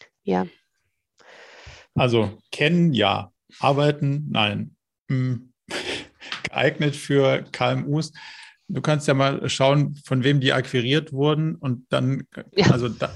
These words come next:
Speaker 2: damit weißt du ungefähr, in welche <laughs> Richtung das zielt und dann weißt du auch, in welche Richtung das integriert wird. Das, so, und jetzt kannst du dir die Frage stellen,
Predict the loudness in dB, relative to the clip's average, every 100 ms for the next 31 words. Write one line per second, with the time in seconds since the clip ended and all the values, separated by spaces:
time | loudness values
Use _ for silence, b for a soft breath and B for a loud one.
0 | -10 -4 -2 0 2 2 0 -2 -2 -2
1 | 0 0 2 2 2 2 0 0 2 2
2 | 2 0 -2 -4 -4 -8 -10 -4 -4 -2
3 | -6 -4 -4 -4 0 0 2 2 2 4
4 | 0 0 -2 -2 0 0 0 0 -2 -2
5 | -4 0 -2 -2 -4 -6 -8 B B B
6 | B -2 -2 -2 -16 b b b -6 0
7 | 2 2 0 0 0 0 0 2 2 2
8 | 2 0 2 0 2 2 4 0 -6 -10